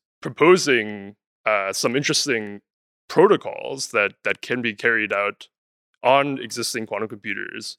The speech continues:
uh, that are in the spirit of, of this quantum simulation. So basically, in condensed matter, we have m-, many interesting states that we have yet to realize in actual, like, solid state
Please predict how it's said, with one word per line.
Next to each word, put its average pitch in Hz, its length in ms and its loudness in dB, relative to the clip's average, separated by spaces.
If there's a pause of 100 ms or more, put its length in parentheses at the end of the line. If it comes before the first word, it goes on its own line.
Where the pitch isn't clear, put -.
uh, 107 360 2
that 113 240 2 (240)
are 104 480 2 (420)
in 180 140 4
the - 80 0
spirit 139 400 2
of, 95 120 -4 (160)
of 113 140 -8
this - 200 -6
quantum 101 260 -6
simulation. 98 580 -8
So - 100 -16
basically, 143 520 0 (1080)
in 135 140 -8
condensed 156 260 0
matter, 175 180 4
we 135 140 2
have 139 120 2
m-, 117 240 -8
many 175 200 2
interesting 143 360 -2
states - 340 -2
that 101 160 -4
we 110 120 -2
have 104 160 0 (120)
yet 120 200 -2
to 139 100 -4
realize 160 720 -2 (200)
in 113 160 -8
actual, 127 420 -2
like, 98 180 -6
solid 117 440 0
state 151 460 -4